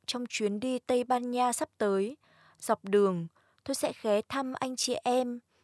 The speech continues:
để sau khi được thỏa lòng ở với anh chị em ít lâu, anh chị em sẽ tiễn tôi qua đó. Nhưng bây giờ, tôi phải trở về Jerusalem để phục vụ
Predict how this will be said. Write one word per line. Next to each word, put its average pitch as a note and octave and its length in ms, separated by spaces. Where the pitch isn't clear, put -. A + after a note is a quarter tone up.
để G3 160
sau B3 280
khi B3 280
được G3+ 200
thỏa F#3+ 200
lòng F3 440
ở F#3 200
với F#3 140
anh A#3+ 260
chị - 240
em B3 280
ít D4 200
lâu, A#3+ 360
anh G3+ 180
chị A3+ 160
em G#3+ 280
sẽ - 180
tiễn C4 220
tôi C4+ 300
qua B3 160
đó. G3 460
Nhưng A3+ 200
bây A3+ 140
giờ, F#3 420
tôi G3+ 120
phải A3+ 200
trở F#3+ 260
về F#3 240
Jerusalem B3 1120
để G#3 140
phục - 300
vụ A3+ 180